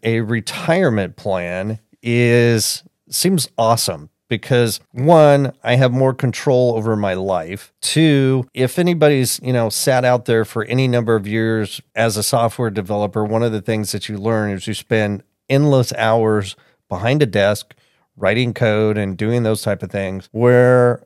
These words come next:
being a content creator opens the door to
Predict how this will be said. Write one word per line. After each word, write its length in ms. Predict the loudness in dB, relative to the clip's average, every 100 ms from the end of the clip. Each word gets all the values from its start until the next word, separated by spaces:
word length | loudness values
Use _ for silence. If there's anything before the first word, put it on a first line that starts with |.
| -2
being 340 | 0 2 2
a 60 | 0
content 580 | 0 4 4 2 -2 -2
creator 540 | -2 0 0 2 -2 -2
opens 420 | -4 0 -2 -2
the 80 | -8
door 400 | -4 -2 -2 -4
to 640 | -4 -4 -2 -2 -2 -4